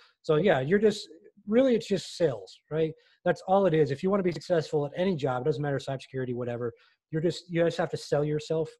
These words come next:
properly, right? And, and most practitioners have no sales skills. So that's why they kinda struggle to get that first job and stuff like that. But if you focus on selling yourself, then you kinda put yourself out there and, and you almost position yourself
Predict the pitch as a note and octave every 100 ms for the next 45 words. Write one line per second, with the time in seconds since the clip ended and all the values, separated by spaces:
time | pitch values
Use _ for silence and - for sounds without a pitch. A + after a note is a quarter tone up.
0 | _ D3 C3+ D#3 E3 F#3 - _ _ _
1 | - C#3 D#3 D#3 C#3 C3+ C3 C#3 D3 C#3
2 | C3+ C3 C#3+ F3 F3+ - - F3+ F3+ E3
3 | D#3+ D#3 C#3+ C3 D3 B2+ C3+ C3+ - D3
4 | D#3+ - G3+ G#3 - _ _ _ _ C#3+
5 | D3 D3+ D#3 C#3+ C#3 C3+ C#3+ C3 - -
6 | D3+ C#3+ C#3+ C3+ C3 C3+ C3+ C3+ D3 -
7 | C#3 C3 B2 - C3+ B2+ A#2 B2 B2+ C3+
8 | F3 - G3+ F#3 E3+ C#3+ - G3 G3 D#3+
9 | C3 - A#2 A#2+ _ _ _ _ _ _
10 | C#3 D3 C#3 C#3 D#3+ E3 D3+ C#3+ B2+ -
11 | D3+ D3+ D#3 C#3+ D3 C#3+ D3+ C#3+ C#3+ C#3+
12 | D3 - D3+ C#3+ D#3+ G#3+ A#3 - - E3
13 | F3+ - E3 - D#3+ C#3+ -